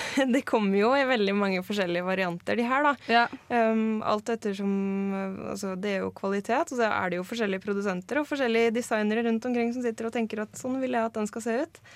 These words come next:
Speaker 1: Ehm, og så kommer de jo i forskjellige prisklasser, da, og det er jo sånn med leketøy som med alt annet, at du får det du betaler for.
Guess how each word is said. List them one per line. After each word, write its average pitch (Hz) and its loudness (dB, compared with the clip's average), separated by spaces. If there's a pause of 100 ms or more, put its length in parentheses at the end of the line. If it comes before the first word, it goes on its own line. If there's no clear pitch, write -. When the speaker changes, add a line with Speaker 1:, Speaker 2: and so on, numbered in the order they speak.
(480)
Speaker 1:
Ehm, 226 0 (200)
og - -8
så 311 -6
kommer 214 2
de 214 2
jo 220 2
i 226 -2
forskjellige 196 -2
prisklasser, 185 -4
da, 185 0
og 190 -4
det 208 -4
er 190 -2
jo 214 0
sånn 208 0 (120)
med 214 0
leketøy 190 -2
som 190 -2
med 196 0
alt 196 -2
annet, 214 0
at 240 -4
du 233 -2
får 190 -2
det 185 -6
du - -6
betaler 185 -4
for. 208 2